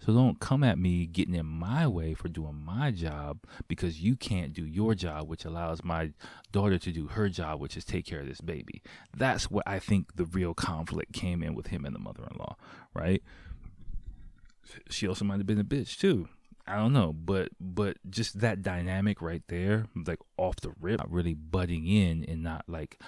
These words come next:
kidnapping your baby so much, but she's picking up the slack for something that you can't do as a man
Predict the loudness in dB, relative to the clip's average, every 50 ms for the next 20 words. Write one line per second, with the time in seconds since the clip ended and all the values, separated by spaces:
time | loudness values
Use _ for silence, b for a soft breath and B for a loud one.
0 | B B B _ _ -4 -2 -2 0 0 0 0 0 -2 -2 -4 -4 -2 -4 -6
1 | -6 -2 2 2 4 4 4 2 0 0 -2 -4 -4 -4 -4 -8 -8 -10 -12 B
2 | B B B B _ -10 -8 -6 -6 -4 -2 0 2 2 2 2 0 -4 B B
3 | B B B B B B B _ _ _ _ _ _ _ -2 0 0 0 0 0
4 | 0 0 -2 -4 -6 -8 -6 -4 -2 -4 -4 -4 -8 -8 -6 -6 -4 -2 -2 -2
5 | -2 -2 -2 -2 -2 -4 -6 -8 -8 -8 -6 -2 0 0 0 0 -2 -2 0 0
6 | 0 0 -2 -4 -4 -4 -4 -4 -4 -4 -8 -8 -10 -10 -8 -4 -2 -2 -2 -2
7 | -4 -8 -10 -12 -14